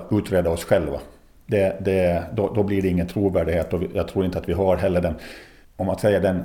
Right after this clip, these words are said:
den samlade kompetensen för att liksom se med ett ut-, utanför perspektiv, ovanför perspektiv på det här. För vi är många som har, har varit med under de här åren, och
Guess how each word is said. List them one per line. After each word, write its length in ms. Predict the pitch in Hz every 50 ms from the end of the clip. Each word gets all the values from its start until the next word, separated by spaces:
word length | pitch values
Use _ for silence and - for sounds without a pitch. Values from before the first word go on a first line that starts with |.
| -
den 180 | - 104 95 95
samlade 400 | - - 113 107 110 104 95 95
kompetensen 760 | - - 101 92 90 95 87 - 113 104 98 - 101 90 87
för 120 | - 104 92
att 140 | 87 -
liksom 280 | - 87 - 101 90 87 - - - - - - - _ _ - _
se 560 | - - - - 135 127 123 113 101 95 87 87 - - - - _ _ _ _ _ - - - - - -
med 120 | 123 117
ett 100 | 107 -
ut-, 340 | 143 143 147 139 147 - 139 - - 135 - -
utanför 440 | 151 147 143 143 - 110 101 - 104
perspektiv, 760 | 90 - 104 95 - - 98 90 90 - 107 98 90 90 87 90 - - - _
ovanför 400 | 131 131 123 113 101 - 123 -
perspektiv 800 | - - 95 - - - 85 82 - - 104 92 87 87 87 -
på 180 | - 87 95 92
det 100 | 87 87
här. 200 | 87 90 87 85
För 240 | - - 95 87 - - - - - _ _
vi 140 | - 110 110
är 40 | 113
många 320 | 113 120 117 113 110 98
som 200 | 95 - 104 95
har, 200 | 87 98 95 90
har 260 | 87 90 - - 101 98
varit 200 | 98 95 95 98
med 280 | 101 98 95 87 78 80 - - - - - - - - _ - _
under 220 | - 95 90 92
de 100 | 87 85
här 120 | 90 90 90
åren, 320 | 90 87 90 87 87 85
och 160 | 82 85 -